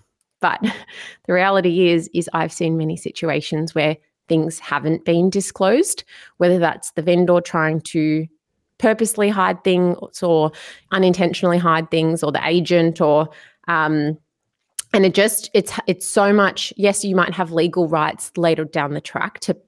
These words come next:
pursue that person, but it's, once you bought the property, it's so much harder to do that. It's just better to know upfront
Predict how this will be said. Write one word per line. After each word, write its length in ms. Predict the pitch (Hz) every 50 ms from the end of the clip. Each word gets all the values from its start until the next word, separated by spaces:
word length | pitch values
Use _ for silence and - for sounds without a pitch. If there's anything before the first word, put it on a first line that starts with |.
| _ _
pursue 460 | - - 156 - - - - 143 147 156
that 220 | 170 180 - -
person, 380 | - - 196 202 - 269 277 233
but 140 | 254 - -
it's, 460 | - - - - - - - - - _ - - - - -
once 140 | - 233 226
you 80 | 240 190
bought 180 | 180 165 -
the 60 | - 160
property, 380 | - - 156 147 - 151 151
it's 180 | 156 - - -
so 160 | - 185 180
much 240 | 175 156 131 160 -
harder 320 | - 151 139 139 139 147
to 180 | - - - 139
do 160 | - 135 135
that. 200 | 135 135 - -
It's 160 | - 156 - -
just 280 | - 185 180 180 -
better 200 | - 165 160 160
to 180 | 156 - - 151
know 280 | 143 139 139 143 151 151 _ _ _ _ _ _ _ _ _ -
upfront 580 | 165 160 - - - - 165 160 226 302 294